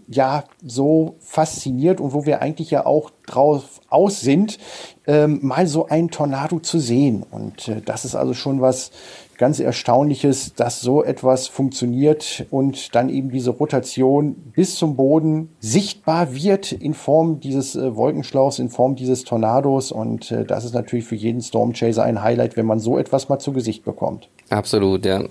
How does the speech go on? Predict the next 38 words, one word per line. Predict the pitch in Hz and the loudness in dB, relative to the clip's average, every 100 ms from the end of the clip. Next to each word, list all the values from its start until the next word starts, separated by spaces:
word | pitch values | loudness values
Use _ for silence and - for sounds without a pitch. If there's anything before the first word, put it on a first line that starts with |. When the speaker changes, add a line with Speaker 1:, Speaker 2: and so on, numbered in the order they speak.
| - | -6
Speaker 2:
Ich | 104 - | -4 0
erinnere | 104 101 104 110 | 2 2 2 2
mich | 107 107 | 0 0
auch | 107 107 | 0 0
an | 110 | 0
ein | 107 | 2
rotierendes | 101 101 120 120 110 | 0 2 2 2 0
Gewitter, | 107 113 117 | 0 0 0
das | 101 | 0
wir | 113 | 0
gemeinsam | 101 95 107 127 139 | 0 2 0 0 0
erlebt | 110 127 - | 2 0 0
haben, | 151 110 | -2 0
und | 104 | -2
zwar | - 107 101 - - - - - - - | 2 2 2 -4 -20 -18 -18 -18 -20 -8
nicht | 127 117 | -2 0
im | 107 | 0
Flachland, | 107 107 - 123 117 | 0 0 0 0 2
sondern | 110 101 | 2 2
im | 92 | 2
Hochgebirge | 117 - 98 87 90 | 0 0 0 0 0
tatsächlich, | 92 95 117 131 120 | -2 -2 0 -2 0
in | 107 | 2
Innsbruck, | 113 160 165 156 117 | 2 0 -2 0 2
als, | 113 110 110 | 2 2 0
äh, | 107 107 - - | 2 2 0 -2
wir | 104 107 110 107 | 0 2 2 2
den | 98 120 104 107 | -2 -2 2 2
Jahrhundert-Downburst | 101 98 95 127 151 120 113 - 104 107 101 98 101 107 - - | 2 0 -2 -2 0 0 -2 0 2 2 0 0 2 2 -2 -2
dort | 104 104 | -2 0
miterlebt | 107 92 95 101 - | 0 0 0 0 0
haben. | 104 110 - | -2 0 0
Also | 98 92 | 0 0
ein | 101 | 0
Gewitter | 101 113 117 | 0 0 0
mit | 101 98 - | 0 -2 0
unfassbaren | 139 139 - 113 113 - 110 107 | 0 0 0 -2 -2 0 0 0
Fallböen. | 98 - 110 110 95 101 117 | -2 -2 0 0 2 2 0